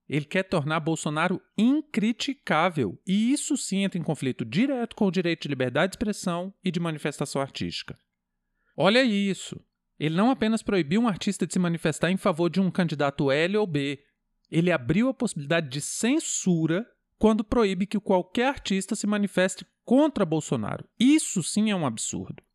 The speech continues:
O que me deixa ainda mais incomodado com esse ato de censura é ver que esse tipo de entendimento do judiciário só entra em debate e só é punido quando é contra um projeto político menos neoliberal.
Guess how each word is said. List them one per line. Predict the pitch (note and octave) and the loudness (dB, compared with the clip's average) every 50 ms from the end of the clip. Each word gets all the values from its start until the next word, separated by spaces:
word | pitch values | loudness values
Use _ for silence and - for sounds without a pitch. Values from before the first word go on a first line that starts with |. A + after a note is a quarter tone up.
| _ _ _ _ _ _ _ _ _ _ _ _ _ | _ _ _ _ _ _ _ _ _ _ _ _ _
O | _ - D#3 | _ -6 -4
que | - - F#3+ | 0 2 4
me | G3 G#3 | 4 4
deixa | F3+ B3 C#4+ - - | 2 0 0 0 2
ainda | C#4+ B3+ A3 | 2 2 4
mais | G3+ F3 E3+ F#3 G#3 B3 A3+ | 4 2 2 2 2 4 4
incomodado | B3+ A3 - G3+ F3 D#3+ C3 C3+ B2+ B2 - | 2 4 4 2 2 2 2 2 0 0 0
com | - C#3+ | 0 -2
esse | C3+ - - | 0 0 2
ato | C#3 C#3 E3+ G3+ - - | 4 4 4 2 2 -4
de | C#3 - | -8 -4
censura | - C#3 A#2+ - - - F3+ G3 G#3+ F3+ A#2+ - - _ _ | -2 -2 -2 -2 -2 -2 0 2 2 2 0 -2 -8 _ _
é | E3+ F#3 | -2 0
ver | E3 G#3 A#3 | 0 0 0
que | - C4 | -2 -4
esse | - - G3 | -6 -6 -6
tipo | - - - - - C4+ | -6 -4 -6 -4 -4 -2
de | G3+ A#3+ | 0 0
entendimento | G3 - F3+ D#3+ C3+ C3 B2 A#2 A2+ - | 0 0 -2 -2 -2 -4 -4 -6 -6 -8
do | B2+ C3+ G#3+ C4 | -2 2 2 2
judiciário | C4+ - A#3+ E3+ - - - C#3+ D3 D3+ D3+ B2+ A#2+ | 4 2 0 -2 -2 -4 -2 0 2 2 2 0 -2
só | - - - - G#3 G#3 F#3+ | -4 -4 -2 -2 0 0 2
entra | F#3+ A3 C4+ C#4+ - C4 | 2 2 2 0 2 0
em | B3 G#3+ | 0 2
debate | D#3+ C#3 B2 A2+ A2+ G#2 - - C#3+ | 2 0 0 0 0 -2 -2 -2 -4
e | |
só | - - - F3+ E3 | -4 -2 0 2 4
é | E3 G3 A#3+ | 4 4 2
punido | - - F#3+ D3+ C#3+ E3 G3+ G#3+ F3 - | 2 0 0 0 2 0 0 0 0 0
quando | - F3+ F#3+ F#3+ | 0 0 0 0
é | G#3 | -2
contra | G#3 - - F3+ E3+ - | -2 0 -2 -2 0 0
um | G3+ F#3+ | 0 0
projeto | G#3 F#3+ F#3 E3 D#3+ D#3 - _ | 2 2 2 2 0 -2 0 _
político | - F#3+ F3+ G3 F#3+ - - - | 0 2 2 0 0 -2 -2 0
menos | A3+ G#3+ G3 F#3 F3 F3 F3+ F#3+ F3+ F3 | 0 2 2 0 0 0 -2 -2 -2 -2
neoliberal. | F#3+ F3+ F3+ F#3+ F#3+ G#3 A3 A3 G3+ C#3+ A#2+ A#2+ | -2 0 0 0 0 0 0 2 2 2 0 0